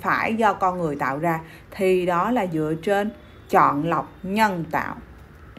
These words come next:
Đây là do con người nè. Con người muốn tạo ra để phục vụ cho lợi ích con người.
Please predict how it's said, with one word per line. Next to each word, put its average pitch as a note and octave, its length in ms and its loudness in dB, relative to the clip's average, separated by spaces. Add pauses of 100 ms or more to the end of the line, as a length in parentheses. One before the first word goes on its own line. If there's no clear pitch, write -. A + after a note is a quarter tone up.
(2250)
Đây E3 140 -12
là D#3 60 -10
do D#3 160 -10
con D#3+ 220 -10
người C#3+ 140 -6
nè. C#3+ 80 -6 (1120)
Con F3 100 -10
người E3+ 180 -6
muốn G3 380 0 (400)
tạo D#3+ 240 -4
ra F#3 140 -2
để E3+ 120 -8
phục E3+ 240 -14
vụ D3 200 -6
cho E3 80 -6
lợi E3 120 -4
ích - 140 -8
con E3+ 180 -6
người. C#3 120 -8